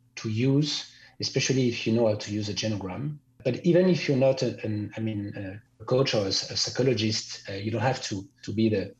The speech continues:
uh, the best in managing genogram tool. You, you need to understand that the process will take you to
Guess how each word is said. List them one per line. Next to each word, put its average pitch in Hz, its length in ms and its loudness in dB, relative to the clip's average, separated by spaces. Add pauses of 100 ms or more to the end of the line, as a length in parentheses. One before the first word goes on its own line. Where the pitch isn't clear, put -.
uh, 110 200 -12
the 101 60 -8
best 113 340 0
in 110 80 2
managing 110 440 0
genogram 117 440 2
tool. 104 300 -2
You, 104 240 -6
you 110 200 -2
need 135 260 4
to 135 80 -2
understand 120 420 -2
that 101 220 -4
the 120 80 0
process 123 500 0
will 113 160 0
take 151 320 0
you 123 240 0 (200)
to 110 220 -4